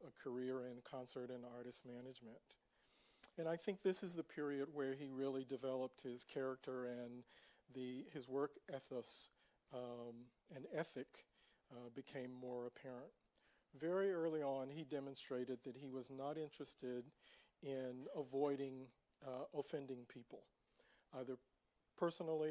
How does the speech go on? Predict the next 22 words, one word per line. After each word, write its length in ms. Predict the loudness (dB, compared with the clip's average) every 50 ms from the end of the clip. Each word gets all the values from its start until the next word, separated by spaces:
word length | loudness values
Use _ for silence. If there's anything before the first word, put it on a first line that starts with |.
| 2 0 0
or 120 | -2 -2 -2
politically. 640 | 0 -2 0 2 2 0 0 -4 -8 -10 -12 -12 -10 -8
He 80 | -6
said 260 | -6 -2 -2 -2 -2
exactly 520 | -2 -4 -4 -2 0 0 0 0 -2 -4 -2
what 200 | -2 -4 -4 -4
was 140 | -4 -2 -2
on 160 | -4 -4 -4 -6
his 160 | -8 -8 -8
mind. 480 | -8 -8 -8 -8 -8 -8 -10 -12 -14 -16 _ -20 -20 -20 -20 -20 -20 -20 -14 -8
He 160 | -6 -4 -2
insisted 640 | -2 -4 -4 -4 -2 -2 0 0 -2 0 0 0 0
on 180 | 0 -2 -2 -4 -4
doing 280 | -2 -2 -2 -2 -4 -6 -6
things 400 | -4 -4 -4 -4 -6 -8 -8 -2 -2
his 160 | -2 -2 0
way 400 | 0 0 2 2 0 -2 -4 -8 -12 _ _ _ _ _ _ _ _ _ -12 -8 -6
and 100 | -2 -2
was 160 | -2 -2 0
not 220 | 0 0 0 2
easily 480 | 0 -2 -2 -2 -2 -2 -2 -2 -4 -4
influenced. 800 | -6 -6 -8 -10 -10 -10 -10 -10 -14 -12 -10 -10 -10 -10 -10